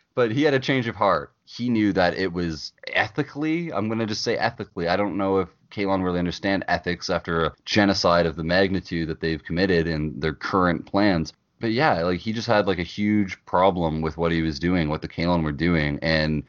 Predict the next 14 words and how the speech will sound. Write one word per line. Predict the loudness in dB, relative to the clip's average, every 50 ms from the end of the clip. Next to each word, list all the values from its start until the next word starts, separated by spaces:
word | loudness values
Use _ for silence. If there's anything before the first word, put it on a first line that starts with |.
| _ _
you | -2 2 4
know, | 6 6 8
maybe | 8 8 6 6
the | 6 4
time | 4 2 2 2
that | 2 2
he |
spent | 0 0 2 2 2 2 2
with | 2 0 0 0 -2 _
the | -2 0 0 0 0 -2
biologicals, | -4 -6 -4 -2 0 2 2 2 2 2 0 0 0 2 2 2 2
to | 0 2
be | 2 2 2 2
general, | 0 0 2 2 2 2 2 2 2 0